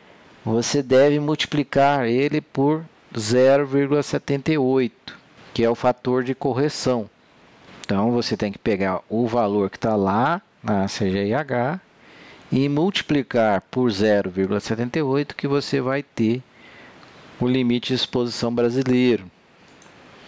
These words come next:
Então, vamos aqui na cal, por exemplo. A cal, lá na C G H, está como cinco miligramas por metro cúbico.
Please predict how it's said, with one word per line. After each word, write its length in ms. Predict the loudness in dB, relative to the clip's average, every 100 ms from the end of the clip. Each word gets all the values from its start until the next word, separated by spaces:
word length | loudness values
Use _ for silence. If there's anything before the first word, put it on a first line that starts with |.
| -20 -20 -20 -18 -14
Então, 220 | -2 0 2
vamos 340 | 2 2 0
aqui 240 | -2 -2
na 180 | 0 0
cal, 320 | 2 4 4
por 160 | 4 -2
exemplo. 460 | -2 -4 -8 -12 -20 -20 -20 -20 -20 -18 -4
A 140 | -4
cal, 580 | -2 2 6 6 6 2
lá 200 | 0 0
na 100 | 0
C 200 | -2 -2
G 160 | 0 0
H, 440 | 2 0 0 -2 -8 _
está 420 | -6 -6 0 0 0
como 320 | -2 -4 -2
cinco 440 | -4 -2 -2 -2
miligramas 540 | -2 0 0 -2 -4 -8
por 140 | -4
metro 280 | -2 -4 -6
cúbico. 520 | -4 -2 -4 -10 -16